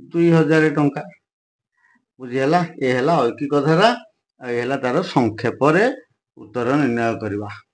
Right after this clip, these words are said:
ତିନି ନମ୍ବର, ଗୋଟିଏ ଘଣ୍ଟାକୁ ଦୁଇଶହ ଦଶ ଟଙ୍କାରେ ବିକିଲେ ଶତକଡ଼ା ପାଞ୍ଚ ଲାଭ ହୁଏ। ଘଣ୍ଟାଟିର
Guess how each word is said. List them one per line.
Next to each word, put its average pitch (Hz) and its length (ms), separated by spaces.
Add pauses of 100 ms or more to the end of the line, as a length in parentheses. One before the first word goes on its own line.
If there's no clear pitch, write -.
(320)
ତିନି 170 240
ନମ୍ବର, 117 380 (520)
ଗୋଟିଏ 156 720
ଘଣ୍ଟାକୁ 127 680 (140)
ଦୁଇଶହ 160 420
ଦଶ 131 340
ଟଙ୍କାରେ 160 480
ବିକିଲେ 147 460
ଶତକଡ଼ା 147 580 (180)
ପାଞ୍ଚ 156 340
ଲାଭ 123 320
ହୁଏ। 107 340 (520)
ଘଣ୍ଟାଟିର 135 600